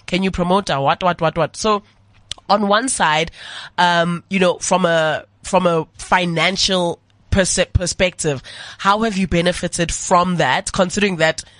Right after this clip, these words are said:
you know, you left your job to do content creation full time? Uh, how are, how are the financial changes for you as far as that goes?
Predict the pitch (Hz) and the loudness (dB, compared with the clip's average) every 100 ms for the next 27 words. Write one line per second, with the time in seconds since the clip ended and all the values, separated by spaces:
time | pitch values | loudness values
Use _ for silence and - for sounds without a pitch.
0 | - - 175 180 170 170 156 165 - 165 | -20 -10 0 2 2 2 2 0 0 -2
1 | 151 156 151 - 180 196 202 190 196 180 | 2 0 0 -2 -4 -2 -2 0 -2 -2
2 | 190 185 180 180 - 180 - 170 202 - | -4 -2 -4 -4 -4 -4 -2 -2 -2 -10
3 | - - - - - 180 - - 214 240 | -18 -16 -18 -20 0 2 2 2 0 2
4 | 254 214 196 247 269 - 226 202 202 208 | 0 0 0 0 0 0 0 0 -2 -4
5 | 190 190 180 - 160 147 135 - 131 139 | -4 -4 -6 -4 -4 -2 -6 -4 -6 -6
6 | - - - | -8 -12 -14